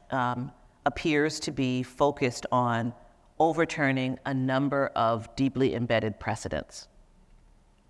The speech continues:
We saw this with Dobbs, um, the abortion case. Um, and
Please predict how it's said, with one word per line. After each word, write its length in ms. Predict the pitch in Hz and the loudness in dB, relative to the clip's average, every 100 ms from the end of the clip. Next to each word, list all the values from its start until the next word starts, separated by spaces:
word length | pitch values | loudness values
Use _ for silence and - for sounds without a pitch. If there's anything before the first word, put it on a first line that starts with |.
| - - - - | -20 -20 -20 -10
We 100 | 131 | -4
saw 240 | 131 143 127 | 2 6 6
this 180 | 131 127 | 6 0
with 220 | 120 - | -4 4
Dobbs, 560 | 110 110 113 175 - - - - | 6 8 6 0 -12 -16 -20 -12
um, 340 | 113 117 117 120 | -6 -4 -6 -4
the 120 | 110 | -4
abortion 440 | 110 110 113 - - | -2 -4 -4 -6 -10
case. 460 | - - 71 - - - - _ - - - - - | -8 -8 -8 -14 -20 -20 -20 _ -20 -20 -20 -20 2
Um, 400 | 131 120 113 117 - - | 6 6 4 0 -2 0
and 580 | 135 131 131 127 123 | 4 6 4 2 -4